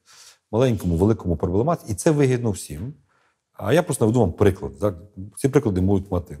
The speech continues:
чи приклади, чи свої. До, до речі, у мене появилось набагато більше часу, можливість аналізувати, е, більш глобальні речі, економічні. Вони теж допомагають, я не кажу, що я там якийсь суперглобаліст, але зрозуміти тенденції і, можливо, навіть виб-, виробити прав-, правильну економічну стратегію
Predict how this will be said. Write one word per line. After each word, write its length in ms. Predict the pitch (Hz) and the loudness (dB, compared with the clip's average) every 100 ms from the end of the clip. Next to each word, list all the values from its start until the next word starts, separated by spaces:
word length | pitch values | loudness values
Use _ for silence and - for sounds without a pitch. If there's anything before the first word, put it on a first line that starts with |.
| - | -12
чи 120 | 82 | -4
приклади, 440 | - 117 101 82 | 2 2 2 -2
чи 140 | 78 87 | -4 -6
свої. 220 | 117 92 | 0 0
До, 120 | 87 92 95 87 85 | 0 -6 -6 -6 -4
до 120 | 95 | 0
речі, 140 | 107 98 | 2 2
у 20 | |
мене 180 | 101 95 - | 2 2 -2
появилось 300 | 92 104 101 | 0 2 2
набагато 260 | 92 95 92 | 2 0 0
більше 220 | 92 85 | -2 -2
часу, 400 | - 131 110 87 - - _ - | -2 -2 -2 -6 -10 -20 _ -6
можливість 400 | 87 98 113 90 | -2 2 2 2
аналізувати, 760 | 90 87 98 107 104 92 90 - | -2 0 4 2 2 0 0 -2
е, 600 | 85 78 78 76 76 76 - - _ _ | -8 -6 -6 -4 -4 -4 -8 -12 _ _
більш 240 | 87 101 | 0 2
глобальні 460 | 82 101 90 76 80 | 4 4 4 2 2
речі, 280 | 113 147 107 | 0 0 -4
економічні. 500 | 104 101 147 - 101 | -2 0 -2 -2 -4
Вони 120 | 95 | 0
теж 120 | 131 | 0
допомагають, 560 | 110 101 90 104 107 90 - - _ - | 0 0 4 6 4 2 -6 -20 _ -6
я 40 | |
не 60 | 87 | -2
кажу, 180 | 90 78 | 2 0
що 120 | 80 | 0
я 40 | |
там 160 | 73 73 _ | -8 -8 _
якийсь 180 | - - | -16 -10
суперглобаліст, 840 | - 80 80 90 104 196 196 - _ _ _ _ | -8 -4 0 2 4 2 0 -10 _ _ _ _
але 500 | 98 101 104 101 98 98 - | -2 2 6 6 4 0 -10
зрозуміти 380 | 101 104 127 117 | 0 4 4 2
тенденції 760 | 117 113 165 180 - 120 117 117 | 0 4 4 2 0 -2 0 0
і, 40 | |
можливо, 280 | 104 123 117 | 2 4 4
навіть 200 | 92 90 | 2 2
виб-, 240 | 101 101 | 0 2
виробити 420 | 82 110 92 80 | 2 2 2 -2
прав-, 280 | - 95 92 | 0 0 2
правильну 220 | 98 101 | 0 0
економічну 320 | 101 90 87 82 | 0 -2 -2 -4
стратегію 460 | - 110 98 85 | -4 0 0 -2